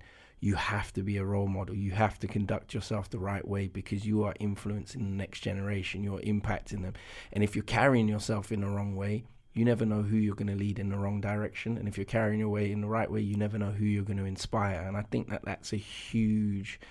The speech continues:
emphasis within our school. It's really important. And part of that, it comes from, it also comes from Mister Griffin as well, because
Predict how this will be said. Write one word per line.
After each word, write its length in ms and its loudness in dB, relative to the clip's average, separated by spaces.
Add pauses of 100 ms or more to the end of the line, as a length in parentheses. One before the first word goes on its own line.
(300)
emphasis 580 -2
within 260 -4
our 100 -4
school. 360 -2
It's 160 -8
really 180 0
important. 420 -6 (200)
And 120 -2
part 360 2
of 100 -4
that, 320 0
it 140 -4
comes 260 4
from, 140 0
it 200 -2 (120)
also 260 0
comes 240 0
from 140 -2
Mister 180 -4
Griffin 380 -4
as 120 -4
well, 340 -2
because 420 -4